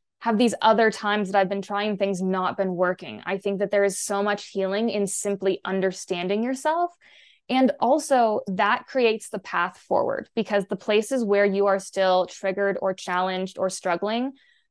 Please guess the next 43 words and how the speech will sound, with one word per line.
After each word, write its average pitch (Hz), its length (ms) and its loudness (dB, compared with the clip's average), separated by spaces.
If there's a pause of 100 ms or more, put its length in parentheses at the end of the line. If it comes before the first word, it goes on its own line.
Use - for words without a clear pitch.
those 220 160 4
are 226 40 -4
the 269 120 6
places 202 360 -2
where 185 300 2
you 180 300 -6
have 175 360 -2
work 180 280 2
to 220 100 -4
do 254 240 2
and 196 260 0
where 180 460 0
you 190 340 -4
need 185 360 -2
your 185 200 -6
own 175 320 -6 (360)
love 180 420 0
and 185 100 -8
healing 170 360 -4
and 202 100 -12
support. - 380 -8 (340)
And 208 240 2
so 185 560 6
that 190 460 2
understanding 190 720 -4
kind 185 240 -4
of 180 100 -4
builds 180 260 -2
the 180 100 -6
roadmap 170 440 -4
moving 180 300 -10
forward. - 360 -6 (800)
The 214 120 -6
second 214 380 0
step 202 200 -2
of 196 100 -2
Reconnect 196 380 -2
Academy 185 380 -4
is 180 140 -4
called 185 260 -4
Rewriting 185 400 -2
Your 180 120 -8
Story. 196 440 0